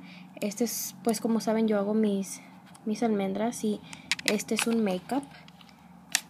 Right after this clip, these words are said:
Y es lo que voy a utilizar. Y voy a utilizar el make-up porque, como saben, con esta manita,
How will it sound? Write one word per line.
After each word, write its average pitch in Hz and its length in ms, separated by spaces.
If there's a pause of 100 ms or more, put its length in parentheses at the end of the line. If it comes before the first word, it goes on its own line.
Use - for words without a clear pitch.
(360)
Y 214 60
es 202 200
lo 202 140
que 214 100
voy 190 220
a - 20
utilizar. 196 680
Y 208 160
voy 214 160
a 226 80
utilizar 226 480
el 226 120
make-up 220 480
porque, 202 300
como 202 240
saben, 208 380
con 202 160
esta 202 200
manita, 214 640